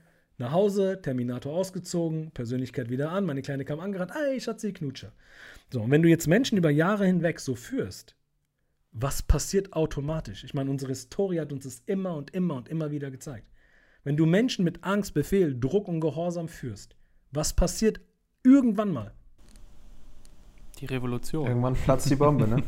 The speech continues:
Speaker 1: <laughs> Menschen rebellieren. Menschen zeigen dir den Mittelfinger. Menschen sagen, "Bis hierhin und nicht weiter." Und bei mir war das halt so, die Leute haben sich krank gemeldet,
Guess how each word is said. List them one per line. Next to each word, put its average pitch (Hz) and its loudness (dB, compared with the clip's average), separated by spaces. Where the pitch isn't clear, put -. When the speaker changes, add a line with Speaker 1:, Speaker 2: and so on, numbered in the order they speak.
Speaker 1:
<laughs> - -2
Menschen 165 6
rebellieren. 165 4
Menschen 170 -2
zeigen 139 -2
dir 139 2
den 175 2
Mittelfinger. 135 -2
Menschen 180 -2
sagen, 165 0
"Bis 147 -2
hierhin 156 0
und 156 -2
nicht 160 -6
weiter." 208 -2
Und 127 -4
bei 131 -2
mir 160 0
war 190 2
das 175 -2
halt 135 -2
so, 160 2
die 170 -6
Leute 143 -4
haben 127 -6
sich 117 -10
krank 202 -6
gemeldet, 175 -2